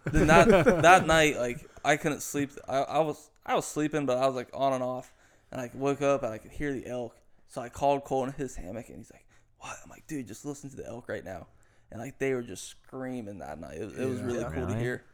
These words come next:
Speaker 4: They're active at night?
Speaker 3: Yeah. So
Speaker 1: Very.
Speaker 3: they, like, basically sleep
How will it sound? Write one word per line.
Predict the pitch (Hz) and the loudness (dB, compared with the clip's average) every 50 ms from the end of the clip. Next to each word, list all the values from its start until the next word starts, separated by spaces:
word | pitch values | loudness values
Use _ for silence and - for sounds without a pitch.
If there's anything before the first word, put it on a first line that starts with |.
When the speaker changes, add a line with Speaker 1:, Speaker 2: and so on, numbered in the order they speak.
| _ _ | _ _
Speaker 4:
They're | _ 104 92 65 | _ -8 -8 -8
active | 50 - 92 101 - - - 131 127 131 | -8 -8 -8 -8 -8 -10 -14 -12 -10 -10
at | 107 69 62 | -12 -12 -10
night? | 85 87 87 98 117 110 - _ _ _ _ _ _ | -10 -8 -8 -8 -10 -12 -16 _ _ _ _ _ _
Speaker 3:
Yeah. | 135 131 127 123 123 123 - - - | 2 2 2 2 2 -2 -12 -8 -4
So | 127 | 2
Speaker 1:
Very. | 127 139 | 2 4
Speaker 3:
they, | 156 185 | 4 6
like, | 208 196 175 143 123 104 | 4 4 4 2 0 -2
basically | 110 131 131 143 139 139 127 - 123 120 117 113 110 113 _ - - - | 0 0 0 0 -2 -6 -6 -4 -4 -2 -2 -2 -4 -8 _ -20 -20 -20
sleep | - - - - - 117 117 117 113 - | -18 -16 -14 -12 -8 -6 -6 -6 -6 -8